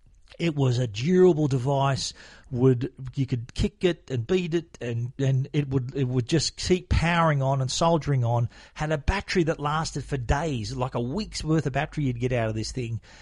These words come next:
and it was a super, super popular device. Well, Nokia thought, "Let's bring back one of the classics and reintroduce the thirty-three ten,"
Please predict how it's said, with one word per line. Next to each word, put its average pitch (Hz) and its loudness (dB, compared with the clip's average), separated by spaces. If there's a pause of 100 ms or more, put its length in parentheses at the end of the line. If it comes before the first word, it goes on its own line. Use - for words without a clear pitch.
(140)
and 131 -2
it 139 -2
was 127 0
a 127 0
super, 151 -2
super 131 -4
popular 117 -4
device. 98 -10
Well, 139 2 (260)
Nokia 160 0
thought, 139 -2 (320)
"Let's 131 -4
bring 147 2
back 127 0
one 139 -2
of 135 -6
the 131 -8
classics - -8 (240)
and 113 -4
reintroduce 147 2
the 120 -2
thirty-three 139 0
ten," 123 -2